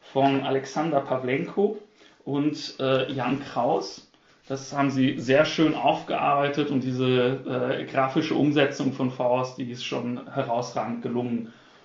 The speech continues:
Und, äh, ein, eine weitere Geschichte, die auf wahren Begebenheiten beruht, ist, äh, Fukushima, die Chronik einer Katastrophe von Bertrand Gallic und Roger Vidal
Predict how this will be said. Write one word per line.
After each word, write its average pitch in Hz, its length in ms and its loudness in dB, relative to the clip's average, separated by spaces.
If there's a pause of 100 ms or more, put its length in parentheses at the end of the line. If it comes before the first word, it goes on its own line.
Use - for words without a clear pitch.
(300)
Und, 131 680 4
äh, 127 300 4
ein, 127 500 -2
eine 135 220 0
weitere 151 500 4
Geschichte, 143 580 -2
die 127 220 -2
auf 123 260 0 (140)
wahren 131 380 0
Begebenheiten 135 640 0
beruht, 143 560 0
ist, - 440 -6
äh, 123 260 -2
Fukushima, 160 1000 -2 (760)
die 139 80 -2
Chronik 160 480 6
einer 135 200 4
Katastrophe 151 1000 0
von 123 520 -4
Bertrand 135 600 4
Gallic 131 480 0
und 131 320 -4
Roger 131 380 0
Vidal 131 500 2